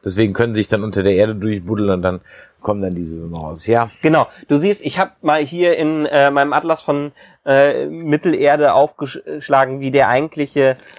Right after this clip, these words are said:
Speaker 2: Ablauf der Schlacht war.
Speaker 1: Mhm.
Speaker 2: Äh, fünf Armeen. Und da hatten die schon etliche Tage Zeit, dara-, äh, sich vorzubereiten und etliche Tage,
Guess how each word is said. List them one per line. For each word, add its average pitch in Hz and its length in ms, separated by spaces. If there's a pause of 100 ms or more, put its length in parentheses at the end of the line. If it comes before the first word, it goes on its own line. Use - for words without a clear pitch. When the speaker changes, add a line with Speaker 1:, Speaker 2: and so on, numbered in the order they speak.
(120)
Speaker 2:
Ablauf 135 500
der 120 160
Schlacht - 540 (160)
war. 110 420 (100)
Speaker 1:
Mhm. 104 220
Speaker 2:
Äh, 123 340
fünf 131 280
Armeen. 120 580 (340)
Und 123 360 (180)
da 131 520
hatten 143 220
die 135 100
schon 135 220
etliche 135 360
Tage 127 320
Zeit, 123 280 (140)
dara-, 123 520
äh, 131 40
sich 127 180
vorzubereiten 127 840
und 120 260
etliche 123 360
Tage, 120 420